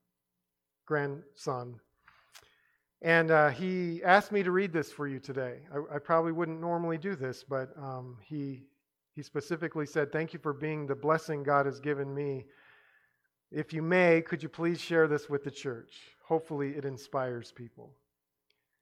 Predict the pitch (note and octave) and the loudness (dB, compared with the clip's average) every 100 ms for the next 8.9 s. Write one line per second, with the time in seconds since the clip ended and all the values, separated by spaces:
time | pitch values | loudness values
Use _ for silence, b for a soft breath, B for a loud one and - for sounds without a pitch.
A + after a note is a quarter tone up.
0 | _ - D3+ D#3 D3 C#3+ - - b b | _ -6 6 8 8 4 -10 -20 b b
1 | b b b _ _ - D#3+ A3+ - G3 | b b b _ _ -6 0 0 2 6
2 | F#3+ F3 F#3 F3+ D#3+ - F#3 F3+ D#3+ C#3 | 8 6 2 -2 -2 -6 -2 2 2 2
3 | D#3 D#3+ D3+ C3+ D3 D#3 D3+ C#3 C#3 D3+ | 0 2 0 0 0 0 0 -2 0 -2
4 | D3+ C#3 - E3 D#3 D3 C#3 C#3 D3+ C#3+ | -4 -10 -4 -4 -4 -6 -6 0 0 0
5 | D3+ C#3 C#3+ D#3 D3 B2 A2+ B2+ B2 B2+ | -2 -2 0 0 0 -4 -4 -4 -4 -6
6 | - D#3+ E3+ E3+ G3 G#3+ G3 E3+ C#3+ C3+ | -8 -4 -2 0 0 0 -2 -2 0 2
7 | C3 C3+ D3+ D3+ E3 F3+ E3 D3+ D#3 - | 2 0 0 0 0 0 2 2 2 0
8 | D3+ C#3+ C3+ C#3+ C#3+ C#3+ D#3+ B2 - | -4 -4 -4 -6 -6 -2 -4 -4 -10